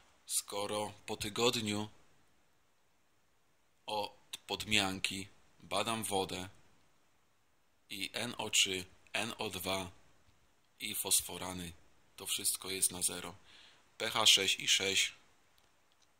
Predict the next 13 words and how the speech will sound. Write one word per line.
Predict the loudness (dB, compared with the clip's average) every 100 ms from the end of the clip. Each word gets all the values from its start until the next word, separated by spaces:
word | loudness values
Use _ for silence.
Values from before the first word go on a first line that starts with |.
| _ _
twardość | -6 -2 -2 -4 -4 -2 0 -2 -4 -18 -20 _ _ _ _ _
ogólna | -12 -8 -8 -6
i | -6
węglanowa, | -6 -6 -6 -6 -4 -2 -2
już | -2 -6
nie | -6
pamiętam | -6 -6 -8 -10 -14 -20 -20 -20 _ -16
kolejność, | -10 -8 -8 -8 -6
ale | -6 -4
cztery | -4 -4 -6
i | -6
dwa | -6 -6
stopnie, | -4 -8 -8 -10